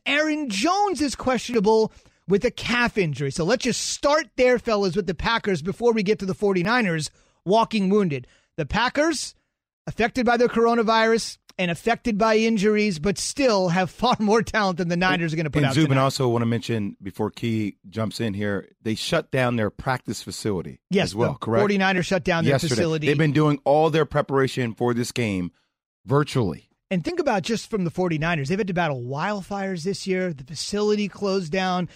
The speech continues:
Speaker 1: They've had a lot of issues. And, of course, this is not even close to being the first N F L facility that is shut down,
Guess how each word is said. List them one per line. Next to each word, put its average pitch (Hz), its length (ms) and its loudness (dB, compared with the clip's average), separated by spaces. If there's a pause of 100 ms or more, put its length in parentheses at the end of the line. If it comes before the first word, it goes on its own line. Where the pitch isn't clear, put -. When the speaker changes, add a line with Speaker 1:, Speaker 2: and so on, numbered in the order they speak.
(180)
Speaker 1:
They've 208 160 2
had 226 120 2
a 175 80 0
lot 175 580 2
of 170 160 0
issues. 165 380 0
And, 165 80 -2
of 139 100 -8
course, 180 220 0
this 185 180 -4
is 175 80 -6
not 180 220 -2
even 156 180 -4
close 196 320 0
to 175 80 -10
being 165 140 -2
the 147 80 -4
first 160 240 -4
N 160 100 -2
F 147 140 -4
L 151 100 -2
facility 151 640 -6
that 143 160 -6
is 135 40 -8
shut 165 240 -4
down, 151 300 -2